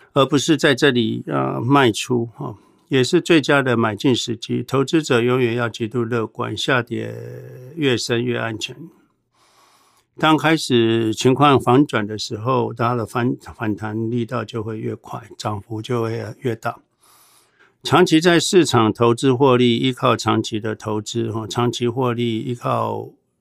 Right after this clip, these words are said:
持续留在市场。你没有留在市场，你想要获利很难了哈。在投资的路上，要避免贪婪与恐惧，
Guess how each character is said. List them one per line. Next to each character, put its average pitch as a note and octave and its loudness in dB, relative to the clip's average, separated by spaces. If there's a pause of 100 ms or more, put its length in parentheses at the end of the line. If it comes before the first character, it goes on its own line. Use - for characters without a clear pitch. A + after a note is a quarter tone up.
(540)
持 B2 2
续 C3+ 2
留 A2+ 2
在 A#2 -2
市 A#2+ -4
场。 - -12 (1120)
你 C#3 8
没 D3 8
有 F#3+ 8
留 C3+ 4
在 C#3+ 2
市 C3+ -2
场， B2 -6
你 A#2+ 0
想 A#2 -2
要 B2+ 2
获 B2+ 2
利 B2 0
很 G#2+ -6
难 A2+ -6
了 B2 -8
哈。 B2 -12 (840)
在 F#3 2
投 D3 6
资 E3+ 4
的 D3 6
路 D3+ 4
上， B2+ 4
要 C3 4
避 C3+ 4
免 G#2+ 2 (440)
贪 B2+ 4
婪 G#2+ 2
与 G#2+ -4
恐 G#2+ -4
惧， G#2 -6